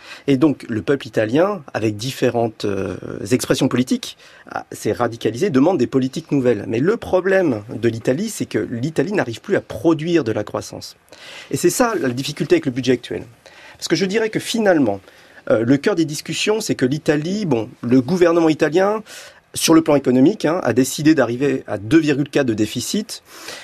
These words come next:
Est-ce que c'est un problème sérieux ? Pas vraiment tant que tel, pour être franc. C'est-à-dire que la dette publique de l'Italie est très élevée, à cent trente pour cent du pib, mais ils peuvent encore absorber deux virgule quatre de déficit public. C'est pas, c'est pas ça qui va faire une f-,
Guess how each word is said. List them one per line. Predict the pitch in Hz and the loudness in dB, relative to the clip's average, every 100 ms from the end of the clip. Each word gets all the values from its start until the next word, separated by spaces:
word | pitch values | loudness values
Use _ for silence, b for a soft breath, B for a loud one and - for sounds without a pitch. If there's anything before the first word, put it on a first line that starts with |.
| B | B
Est-ce | 156 160 | -2 0
que | 165 | 0
c'est | 160 | 0
un | |
problème | 139 156 151 147 120 | 0 0 2 2 2
sérieux ? | - 160 135 143 156 190 - 123 135 _ _ _ _ - | 2 0 0 4 4 4 0 -8 -8 _ _ _ _ 0
Pas | 170 | 0
vraiment | 127 151 143 | 0 2 2
tant | 135 117 | 2 -2
que | |
tel, | 127 - 101 | -2 -4 -4
pour | - | -2
être | 110 | -2
franc. | - 90 - B B - | -4 -10 -12 B B -6
C'est-à-dire | 117 - 131 143 | -2 0 0 0
que | - | 0
la | 110 113 | 0 0
dette | 113 156 - | 2 -2 -2
publique | - 131 135 147 - | -10 -6 -6 -8 -6
de | 104 | -6
l'Italie | 95 131 139 | -2 0 0
est | |
très | - 101 | -2 -2
élevée, | 117 165 | 0 0
à | 117 | -2
cent | 120 | -4
trente | 110 113 | -2 -4
pour | 110 - | -4 -6
cent | 110 | -4
du | 110 | -4
pib, | 185 190 B B B | -4 -6 B B B
mais | 123 117 - | 0 0 -4
ils | 147 | -8
peuvent | - 180 180 120 | 4 6 6 4
encore | 135 127 160 147 | 0 2 0 0
absorber | 117 - - 110 147 | -2 -2 -2 2 0
deux | 135 131 | 4 4
virgule | 131 123 127 | 4 2 -2
quatre | - 135 - - 98 | 0 0 -2 -14 -10
de | 98 | -4
déficit | 107 117 - 127 | -4 -4 -6 -6
public. | 139 131 135 - B B B - | -4 -4 -6 -8 B B B -2
C'est | - | -2
pas, | - 170 - | 2 0 -2
c'est | - | -8
pas | 135 147 | -2 0
ça | 190 | 2
qui | 139 | 0
va | |
faire | 143 131 | 0 0
une | |
f-, | 117 - - | -2 -6 -10